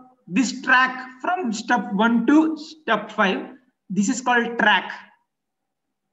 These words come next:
Trapping track. Trapping track means at any moment of the steps, there were different stages.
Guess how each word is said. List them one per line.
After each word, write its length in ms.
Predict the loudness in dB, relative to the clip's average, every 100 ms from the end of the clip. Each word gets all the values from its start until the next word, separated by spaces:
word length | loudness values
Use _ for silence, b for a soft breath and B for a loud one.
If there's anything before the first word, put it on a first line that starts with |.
| 2
Trapping 640 | 4 4 2 -6 -6 -8 2
track. 380 | 4 4 0 -14 -20 _ _ _ _ _ _ _ _ _ _ _ -2
Trapping 520 | 2 2 2 0 -2
track 280 | 2 2 4
means 680 | 4 4 2 -2 -8 -16 _ _ _ _ _ _ _ _ _ _ 0
at 160 | 0
any 320 | 0 4 6
moment 560 | 8 6 8 8 6 4
of 140 | 0
the 60 | -2
steps, 600 | -4 2 2 0 -10 -16 _ _
there 180 | -2 0
were 120 | 0
different 460 | 2 0 2 2 2
stages. 600 | 0 0 2 0 -4 -14